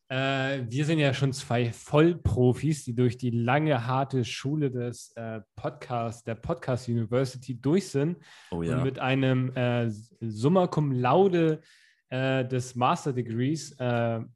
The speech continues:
Speaker 1: uns hier durchmanövriert haben. Ich denke, dass, äh, es uns nicht mehr schwerfallen sollte, auch, äh, Neulinge oder, äh, Nuschelwasser-Externe mal zu Wort kommen zu lassen.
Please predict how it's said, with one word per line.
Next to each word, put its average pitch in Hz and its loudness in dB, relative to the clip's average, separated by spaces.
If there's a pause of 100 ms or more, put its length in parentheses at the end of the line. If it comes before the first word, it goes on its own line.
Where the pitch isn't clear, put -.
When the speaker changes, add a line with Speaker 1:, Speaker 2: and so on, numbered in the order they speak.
(180)
Speaker 1:
uns 123 -2
hier 117 2
durchmanövriert 117 0
haben. 110 0 (360)
Ich - -20
denke, 110 2
dass, - -6
äh, 101 -4 (380)
es 104 -6
uns 113 0
nicht 151 4
mehr 135 4
schwerfallen 127 0
sollte, 110 -2 (440)
auch, 113 2
äh, 101 -4 (140)
Neulinge 143 4
oder, 104 -6 (140)
äh, 101 -6 (360)
Nuschelwasser-Externe 117 -2 (340)
mal 98 -4
zu - -16
Wort 107 -2
kommen 98 -6
zu - -12
lassen. 87 -12